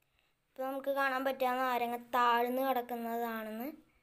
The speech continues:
ഇനി നമുക്ക് കുറച്ച് ഉപ്പ് എടുക്കണം. ഇനി ഉപ്പ് എടുത്തിട്ട് നമ്മൾ നേരത്തെ അടിച്ച് വെച്ച ആ ഗ്ലാസ്സിൻ്റെ ഉള്ളിലേക്ക്, ആ ഗ്ലാസ്സിൻ്റെ ഉള്ളിലേക്ക് നമുക്ക് കുറച്ച് ഉപ്പ് ഇട്ട് കൊടുക്കാം. അപ്പൊ രണ്ട്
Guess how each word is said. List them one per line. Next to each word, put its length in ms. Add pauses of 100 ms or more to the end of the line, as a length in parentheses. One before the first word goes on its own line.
(1080)
ഇനി 160
നമുക്ക് 200
കുറച്ച് 240 (100)
ഉപ്പ് 300
എടുക്കണം. 400 (220)
ഇനി 100 (100)
ഉപ്പ് 220
എടുത്തിട്ട് 360 (160)
നമ്മൾ 220 (120)
നേരത്തെ 400
അടിച്ച് 320
വെച്ച 200 (1040)
ആ 40 (120)
ഗ്ലാസ്സിൻ്റെ 440
ഉള്ളിലേക്ക്, 400
ആ 100
ഗ്ലാസ്സിൻ്റെ 400
ഉള്ളിലേക്ക് 440
നമുക്ക് 280 (340)
കുറച്ച് 280
ഉപ്പ് 240
ഇട്ട് 120
കൊടുക്കാം. 300 (1300)
അപ്പൊ 180
രണ്ട് 220